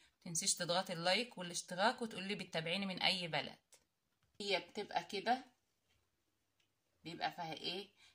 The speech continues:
التوكة الصغيرة دي، بنعملها كده،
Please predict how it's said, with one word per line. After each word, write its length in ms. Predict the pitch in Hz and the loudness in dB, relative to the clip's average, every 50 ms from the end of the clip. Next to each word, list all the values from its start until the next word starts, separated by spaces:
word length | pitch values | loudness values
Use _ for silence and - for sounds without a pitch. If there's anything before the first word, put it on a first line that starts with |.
| _ _ - | _ _ -14
التوكة 600 | - - 156 156 160 156 139 147 - - 190 - | -10 -8 -6 -4 -4 -4 -4 -4 -6 -6 -4 -4
الصغيرة 640 | 196 - - - 180 151 151 151 156 165 175 180 175 | -4 -4 -6 -6 -4 -2 -2 0 0 -2 -2 -4 -4
دي، 400 | 175 - 214 233 302 - - _ _ _ _ _ _ _ _ _ _ _ - | -4 -2 -2 -2 -2 -4 -8 _ _ _ _ _ _ _ _ _ _ _ -6
بنعملها 500 | 156 156 151 143 151 165 170 165 165 160 | -4 -4 -4 -4 -4 -6 -8 -10 -12 -12
كده، 400 | - - 185 175 214 254 285 | -10 -8 -4 -2 -2 -2 -2